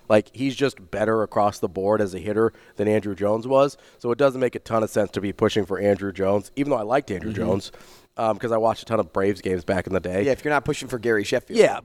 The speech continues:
Speaker 1: Gary, but Gary Sheffield deserves to be ahead of that line in front of Andrew Jones. And I know this doesn't necessarily matter,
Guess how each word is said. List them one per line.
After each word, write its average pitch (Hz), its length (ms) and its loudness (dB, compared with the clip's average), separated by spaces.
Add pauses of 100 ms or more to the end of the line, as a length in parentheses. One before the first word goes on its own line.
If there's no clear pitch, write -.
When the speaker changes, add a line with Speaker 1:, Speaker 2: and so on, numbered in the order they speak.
(100)
Speaker 1:
Gary, 202 200 0
but 151 120 -4
Gary 170 220 -2
Sheffield 131 440 0
deserves 117 340 2
to 127 60 -2
be 110 300 0
ahead 123 260 0
of 110 120 -2
that 107 280 0
line 104 520 -2 (440)
in 135 140 4
front 117 240 0
of 101 80 -6
Andrew 98 320 -4
Jones. 107 480 -2 (240)
And 202 240 2 (800)
I 196 120 0
know 247 160 2
this 220 160 -6
doesn't 151 380 2
necessarily 123 760 0
matter, 95 600 0